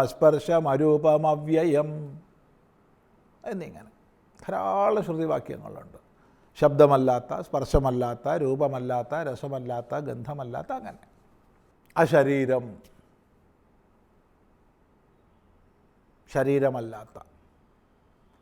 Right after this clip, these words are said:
ഇവിടെയൊക്കെ നിഷേധിക്കുക ചെയ്യുന്നത്. അങ്ങനെ ഇതല്ല, ഇതല്ല എന്ന് നിഷേധിക്കുമ്പോൾ,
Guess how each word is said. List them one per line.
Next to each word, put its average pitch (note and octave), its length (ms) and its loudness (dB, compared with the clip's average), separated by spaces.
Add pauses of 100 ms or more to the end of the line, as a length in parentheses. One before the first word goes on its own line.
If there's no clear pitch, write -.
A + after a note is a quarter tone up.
(240)
ഇവിടെയൊക്കെ C#4+ 420 4 (560)
നിഷേധിക്കുക B3 580 2 (140)
ചെയ്യുന്നത്. C3+ 420 -12 (2500)
അങ്ങനെ C4+ 240 0 (100)
ഇതല്ല, C4+ 320 10 (200)
ഇതല്ല B3+ 320 6 (220)
എന്ന് B3 220 0
നിഷേധിക്കുമ്പോൾ, G3+ 800 6